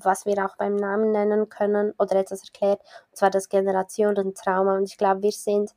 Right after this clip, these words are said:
die Generation, die dieses, dieses Trauma durchbrechen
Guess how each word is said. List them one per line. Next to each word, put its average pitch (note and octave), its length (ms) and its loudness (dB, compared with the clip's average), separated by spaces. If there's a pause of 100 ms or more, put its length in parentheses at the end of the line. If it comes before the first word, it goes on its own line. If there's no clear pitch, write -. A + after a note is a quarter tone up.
(480)
die A3 160 2
Generation, G#3+ 840 2
die A3 100 -4
dieses, G3+ 280 -4 (220)
dieses G3+ 480 -6
Trauma G#3+ 420 4
durchbrechen G3+ 580 -4